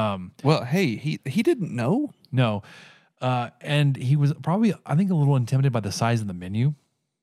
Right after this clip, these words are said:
Speaker 1: uh, because he, he looked at it and just asked, like, "What are you gonna have?" And he's like, "I'm gonna have that too." 'Cause I have a hard time getting away from the down and dirty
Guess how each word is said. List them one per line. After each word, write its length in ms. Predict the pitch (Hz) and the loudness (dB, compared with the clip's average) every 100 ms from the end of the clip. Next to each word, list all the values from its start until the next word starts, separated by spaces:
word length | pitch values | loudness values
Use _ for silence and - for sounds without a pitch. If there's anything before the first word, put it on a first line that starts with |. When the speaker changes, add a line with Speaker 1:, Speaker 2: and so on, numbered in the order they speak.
| _ _ _ | _ _ _
Speaker 1:
uh, 300 | 120 117 107 | -4 -2 -2
because 500 | 107 113 123 107 104 _ _ _ _ | -4 0 2 0 -6 _ _ _ _
he, 320 | 120 120 120 | -6 -4 -2
he 80 | 107 | -2
looked 240 | 120 131 | 0 2
at 120 | 143 123 | 2 2
it 80 | |
and 120 | 113 113 | 0 -2
just 180 | 113 | -2
asked, 240 | - 107 107 | -4 -6 -6
like, 120 | 104 | -4
"What 140 | 104 104 | -2 -2
are 40 | |
you 120 | 101 | -2
gonna 160 | 110 113 | 0 0
have?" 260 | 123 131 | 0 0
And 80 | 120 | -2
he's 40 | 98 | -6
like, 140 | 92 - | -10 -8
"I'm 100 | 107 | -6
gonna 120 | 104 | -4
have 160 | 104 | -6
that 160 | 101 95 | -6 -8
too." 300 | - 101 120 - _ _ _ _ _ _ | -10 -10 -10 -14 _ _ _ _ _ _
'Cause 160 | 139 127 | 0 0
I 120 | 120 143 | 0 2
have 120 | 170 | 2
a 60 | |
hard 180 | 117 120 | 0 0
time 180 | 123 117 | 0 2
getting 180 | 117 113 | 2 0
away 200 | 101 104 | -2 -6
from 140 | - | -6
the 60 | 107 | -8
down 240 | 98 101 | -6 -6
and 100 | 101 | -6
dirty 240 | 98 98 | -6 -10